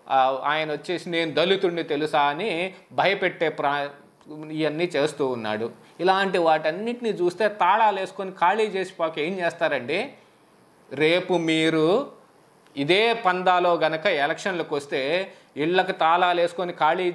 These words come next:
ఊరు ఖాళీ చేయటం కాదు, గల్లాపెట్టెలో అంటే ఓట్లు డబ్-, దీంట్లో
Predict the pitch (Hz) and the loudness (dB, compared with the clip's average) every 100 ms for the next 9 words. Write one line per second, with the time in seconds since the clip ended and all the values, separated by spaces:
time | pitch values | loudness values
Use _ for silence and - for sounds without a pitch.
0 | 156 151 175 190 160 175 175 180 170 165 | -6 -4 -4 -4 0 2 2 -2 -4 -4
1 | 170 151 143 160 160 110 - _ _ _ | -4 2 2 2 -2 -4 -12 _ _ _
2 | - 131 156 180 175 165 175 175 143 151 | -2 0 4 4 4 0 0 2 2 2
3 | 185 151 175 180 - - 151 196 208 208 | 0 2 2 -2 -14 -4 2 2 2 -2
4 | 175 151 151 - - 151 165 160 208 180 | 2 0 0 -16 -8 -4 -4 0 2 2
5 | 180 208 | 2 -2